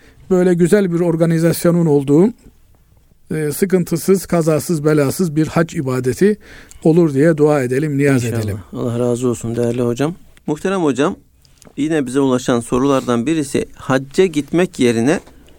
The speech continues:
Speaker 2: fakire yardım etsek daha iyi olmaz mı? Ee, bunun tabii biraz zımnında şöyle bir şey var. Hani birden fazla kere hacca gidenler de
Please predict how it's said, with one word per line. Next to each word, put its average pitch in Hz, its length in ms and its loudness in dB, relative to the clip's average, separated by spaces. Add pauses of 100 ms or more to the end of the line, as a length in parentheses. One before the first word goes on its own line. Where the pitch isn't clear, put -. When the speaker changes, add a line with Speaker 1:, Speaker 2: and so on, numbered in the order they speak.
Speaker 2:
fakire 143 380 -2
yardım 143 460 0
etsek 135 360 -4 (140)
daha 151 300 0
iyi 147 220 0
olmaz 131 480 0
mı? 117 200 -6 (1040)
Ee, 127 280 -4
bunun 175 320 -2 (680)
tabii 147 400 0
biraz 135 340 0
zımnında 139 560 2 (100)
şöyle 139 340 0
bir - 40 -12
şey 180 180 -2
var. 139 100 2
Hani 123 260 -2
birden 139 420 0
fazla 131 520 -2 (320)
kere 135 240 -2
hacca 127 460 -4
gidenler 127 600 -2
de 110 100 -2